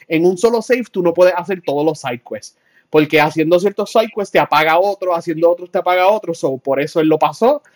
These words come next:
y rápido fue a New Game Plus. Hay un sistema de base building, hay un sistema de companionships como en Mass Effect, pero opcional, tú puedes coger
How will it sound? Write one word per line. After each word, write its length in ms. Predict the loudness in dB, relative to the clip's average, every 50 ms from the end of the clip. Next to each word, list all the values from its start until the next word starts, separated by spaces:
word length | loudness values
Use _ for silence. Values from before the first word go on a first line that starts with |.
| _ _ _ -18 -10 -6
y 80 | -4
rápido 400 | 0 2 2 2 2 2 2 2
fue 120 | 2 2 0
a 40 |
New 120 | 2 0 -2
Game 200 | -2 -4 -4 -6
Plus. 420 | -6 -4 -2 -2 -2 -4 -10 -20 _ _ _ _ _ _ _ _ -2
Hay 160 | 0 2 2
un 120 | 2 0
sistema 500 | -2 -6 -8 -4 0 0 0 0 2 2
de 140 | 2 2 2
base 300 | 2 0 -2 -2 -4 -6
building, 520 | -4 0 0 0 0 0 -4 -6 -6 -6 -8 _ _ _ _ _ -20 _ _ _ _ _ _ _ _ _ -4
hay 360 | 0 2 2 2 2 0 -6
un 100 | -8 -8
sistema 520 | -8 -8 -6 -2 -2 0 0 0 0 2
de 220 | 4 4 4 4 4
companionships 920 | 0 -4 -4 -4 0 0 0 0 0 -6 -12 -10 -6 -6 -6 -6 -6 -4
como 1000 | -2 -2 0 0 -2 -4 -4 -4 -6 -6 -8 -8 -10 -12 -12 -14 -16 -18 -20 _ _ _ _ -4
en 240 | -2 0 0 0 2
Mass 260 | 2 2 2 2 -2
Effect, 300 | -10 -8 -8 -10 -10 _ _
pero 200 | -2 0 0 2
opcional, 640 | 0 -2 -4 -2 -2 0 0 2 2 0 0 -2 -6 -8
tú 120 | -8 -6
puedes 680 | -2 2 4 4 6 4 2 0 -4 -16 -20 -20 _ _ _ -20 -20 -10 -4
coger 680 | -2 -2 0 4 4 4 2 2 -4 -8 -10 -12 -14